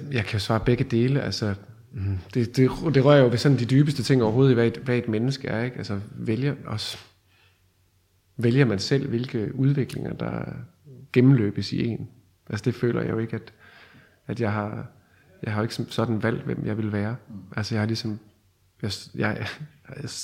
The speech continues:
Speaker 1: har en personlighed, og jeg har besluttet mig for at udleve den,
Speaker 2: Mm.
Speaker 1: ikke? Men jeg har ikke selv valgt
Speaker 2: Nej.
Speaker 1: mit væsen. Jeg har en, jeg har indflydelse på,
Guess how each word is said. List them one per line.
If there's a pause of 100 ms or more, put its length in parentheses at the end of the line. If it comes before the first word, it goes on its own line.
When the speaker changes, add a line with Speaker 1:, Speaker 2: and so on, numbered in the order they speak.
(100)
Speaker 1:
har (420)
en
personlighed, (440)
og
jeg
har
besluttet
mig
for
at
udleve
den, (180)
Speaker 2:
Mm.
Speaker 1:
ikke? (260)
Men
jeg
har
ikke
selv
valgt (140)
Speaker 2:
Nej. (200)
Speaker 1:
mit
væsen. (600)
Jeg
har
en, (160)
jeg
har
indflydelse
på,